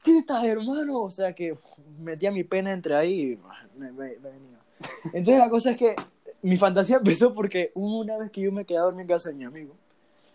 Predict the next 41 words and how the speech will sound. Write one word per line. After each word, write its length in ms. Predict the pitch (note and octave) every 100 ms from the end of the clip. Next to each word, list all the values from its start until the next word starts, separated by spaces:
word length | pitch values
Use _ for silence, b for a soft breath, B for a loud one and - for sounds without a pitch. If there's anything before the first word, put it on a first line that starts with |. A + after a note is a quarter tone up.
| _ _ -
Y 80 | D#3
entonces 440 | D#3+ F#3 A#3+ A3
viene 240 | A3 A3 G#3+
la 140 | F#3
caraja 340 | E3+ E3+ A3
y 60 | F3+
yo 160 | E3 F3+
no 160 | F#3
tenía 220 | F3+ F#3
dónde 160 | F#3 F#3
dormir 320 | F3 F3+ G#3
y 40 | E3+
yo 100 | E3
era 120 | F3+
muy 380 | F#3 F#3 F3+ E3
tímido, 360 | G3+ F3 B2
pues, 260 | G#2+ G#2+ -
muy 140 | D3
tímido. 320 | D3+ D3+ B2 A2+ - - B B B B B _ _
Y 60 | D3
entonces 220 | C#3 F3
yo 60 | F#3
no 100 | F3+
podía 160 | F3
dormir, 260 | F3 F3+ F3+
etcétera. 340 | F3 F#3 G3+
Y 60 | D#3
ella 180 | E3+ F#3
estaba 360 | F#3 - F#3
divorciada 720 | G#3+ A3 A3 G3 G#3 B3 B3 C4
y 60 |
tenía 180 | F#3+ F#3
una 140 | G#3+ A3
camota. 480 | F3+ G3 F#3+ C3 A2 _ -
Y 60 |
me 100 | D3
dejó 260 | C3+ D#3 E3+
dormir 260 | E3 E3 D3+
ahí 100 | D#3
con 180 | D3 C#3
ella. 180 | B2